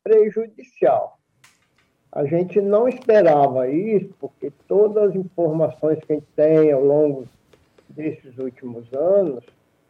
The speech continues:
o bicho mineiro, pra essa condição de mais umidade, mais sombra, que é a cafeicultura de montanha, né?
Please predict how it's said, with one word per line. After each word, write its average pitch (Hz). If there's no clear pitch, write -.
o -
bicho 160
mineiro, 196
pra 185
essa 196
condição 180
de 131
mais 180
umidade, 156
mais 143
sombra, 160
que 139
é 131
a 127
cafeicultura 131
de 123
montanha, 147
né? 156